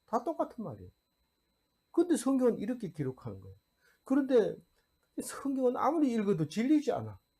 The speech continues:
왜냐하면 같은 말을 반복하는 게 아니기 때문에.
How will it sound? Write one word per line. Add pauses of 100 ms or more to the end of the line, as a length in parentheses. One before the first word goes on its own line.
(220)
왜냐하면 (640)
같은
말을
반복하는
게
아니기
때문에.